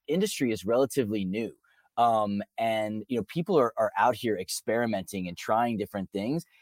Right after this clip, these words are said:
And a lot of times that means this, just them having fun. Um, and I know that when we equate that with money, you know, especially as central bankers, we get very nervous. Um, you know, and a lot of times this is, you know, I, I think about when I was a kid and, and you had those toys,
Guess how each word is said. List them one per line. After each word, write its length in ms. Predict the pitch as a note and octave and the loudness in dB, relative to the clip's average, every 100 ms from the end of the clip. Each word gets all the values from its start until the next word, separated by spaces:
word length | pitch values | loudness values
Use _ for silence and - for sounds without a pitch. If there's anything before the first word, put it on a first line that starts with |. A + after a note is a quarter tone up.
| _ - | _ 0
And 100 | F3+ | 2
a 40 | |
lot 140 | G#3 C4 | 4 2
of 100 | C4+ | 2
times 280 | A#3+ G3+ | 2 4
that 120 | D#3 C3 | 2 2
means 280 | C#3+ B2+ | 0 -2
this, 200 | G#2+ B2+ | -2 -4
just 280 | - C#3 - | -2 -4 -2
them 120 | C3+ | -2
having 320 | G#2 A#2+ G#2+ F#2 | -2 -2 -2 -6
fun. 340 | - E2+ D2+ _ _ _ - | -4 -4 -4 _ _ _ -2
Um, 360 | A#2 A#2 A2+ A#2 | 2 2 2 0
and 120 | B2 | 0
I 80 | A#2+ | 2
know 200 | C3+ C#3+ | 4 6
that 140 | C3+ | 4
when 140 | B2 B2+ | 2 0
we 100 | A#2 | 0
equate 320 | G#2+ C#3 C3 | 0 0 2
that 160 | B2+ A2 | 2 2
with 140 | A2 | 0
money, 380 | G#2 G#2 B2+ D#3 | -2 -2 0 -2
you 80 | B2 | -2
know, 80 | A2 | -4
especially 380 | G2+ C3 - A#2+ | 0 0 2 -2
as 80 | |
central 280 | - A#2+ A#2 | 0 0 0
bankers, 480 | F#2+ G2+ C#3 D#3 D3+ _ - | 0 -2 2 0 0 _ -4
we 100 | A2+ | 0
get 180 | A#2+ G2+ | 0 0
very 220 | A#2 A2+ | 0 0
nervous. 540 | G2+ G2 C3 G3 - - _ _ - | 0 0 0 -2 -4 -14 _ _ 0
Um, 500 | B2+ B2 A#2+ A#2+ A#2 | 2 4 2 0 -2
you 100 | D3 | 2
know, 100 | C3 B2 | 2 4
and 120 | D3+ | 2
a 40 | D3+ | 4
lot 200 | D#3 G3 | 4 2
of 80 | |
times 360 | - D3 B2 G#2 | 2 0 2 0
this 200 | B2 - | -4 -4
is, 240 | A2+ - - | -6 -6 -6
you 80 | |
know, 220 | A#2 G2 F2+ - - G#2+ - | -2 -2 -4 -14 -14 -12 -8
I, 60 | A#2+ | -2
I 20 | |
think 200 | C#3 A#2+ | 0 4
about 240 | B2+ A#2 | 4 4
when 100 | A2+ | 2
I 80 | G#2+ | 0
was 140 | G#2+ | -2
a 40 | F#2 | -4
kid 300 | - B2 A2+ | -2 0 2
and, 140 | G2+ - _ A2+ | 2 -2 _ -6
and 100 | A2+ | -2
you 80 | |
had 160 | A2 A#2 | 2 2
those 180 | A2 - | 2 -2
toys, 540 | - A2+ A#2 G#2+ G2 | -2 2 4 2 -2